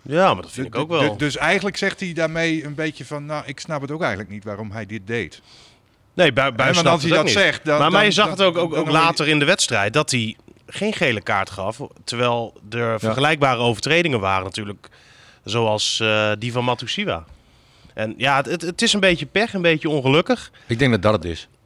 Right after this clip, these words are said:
Speaker 1: Eh.
Speaker 3: Normaal gesproken is Nijhuis niet zo. Hè, en
Speaker 1: Nee.
Speaker 3: dan, dan laat hij echt lang doorgaan, mannelijk voetbal.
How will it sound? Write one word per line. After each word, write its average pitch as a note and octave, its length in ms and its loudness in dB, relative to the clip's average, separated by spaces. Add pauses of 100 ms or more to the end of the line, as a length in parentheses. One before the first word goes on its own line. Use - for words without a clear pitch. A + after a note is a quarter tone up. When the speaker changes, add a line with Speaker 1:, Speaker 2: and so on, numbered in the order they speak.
(140)
Speaker 1:
Eh. C3+ 100 -8
Speaker 3:
Normaal C3 360 4
gesproken G#2 320 0
is G2 100 -2
Nijhuis F#2+ 420 2
niet G#2 160 2
zo. B2 300 2 (320)
Hè, A2+ 140 0
en B2 120 4
Speaker 1:
Nee. A2+ 80 4
Speaker 3:
dan, F2+ 140 0
dan F#2+ 180 0
laat F#2+ 220 2
hij F#2+ 340 -2
echt A2 200 -2
lang G#2+ 260 -2
doorgaan, G#2+ 380 4
mannelijk B2 280 4
voetbal. G#2 400 2